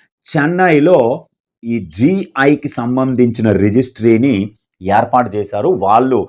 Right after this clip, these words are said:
అప్లికేషన్ పెట్టుకోగానే వాళ్ళు వచ్చి మొత్తం పరిశీలించి దానికి ఇవ్వొచ్చా ఇవ్వకూడదా అన్నది నిర్ణయిస్తారు. అయితే చాలా ఇంపార్టెంట్, చెన్నైలో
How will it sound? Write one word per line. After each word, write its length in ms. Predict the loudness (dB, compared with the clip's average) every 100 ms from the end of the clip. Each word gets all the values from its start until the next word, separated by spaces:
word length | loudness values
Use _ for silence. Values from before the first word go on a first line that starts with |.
| -10 -14 -10
అప్లికేషన్ 640 | -2 -2 0 -2 -2 -2
పెట్టుకోగానే 580 | -2 0 2 2 0 -2
వాళ్ళు 400 | -2 -2 0 0
వచ్చి 540 | 2 0 0 -10 -6
మొత్తం 400 | -6 -4 -4 -2
పరిశీలించి 800 | 0 0 0 -2 0 -2 -2 -6
దానికి 300 | -4 -6 -4
ఇవ్వొచ్చా 420 | 0 0 0 -4
ఇవ్వకూడదా 720 | -4 -4 -8 -6 -6 -2 -2 -2
అన్నది 560 | -2 -2 2 2 0 _ _ -14
నిర్ణయిస్తారు. 800 | -8 -4 -2 -2 -4 -10 -10 -10 _ _ _ -20 -20 -8 -2
అయితే 640 | 0 2 2 2 -2 -6 _ _ _ _ _ -10
చాలా 400 | 0 2 2 0
ఇంపార్టెంట్, 600 | -4 0 0 0 -4 -6 -20 _ _ _ _ _ -4
చెన్నైలో 760 | -4 0 2 4 4 2 -2